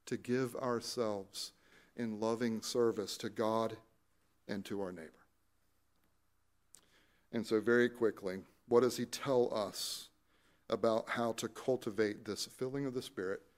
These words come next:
Notice he says four things. One, s-,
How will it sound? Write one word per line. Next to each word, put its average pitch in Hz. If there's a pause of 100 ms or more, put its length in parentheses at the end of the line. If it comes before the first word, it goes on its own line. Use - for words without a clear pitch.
(180)
Notice 117
he 117
says 104
four 104
things. - (1900)
One, 113 (1800)
s-, -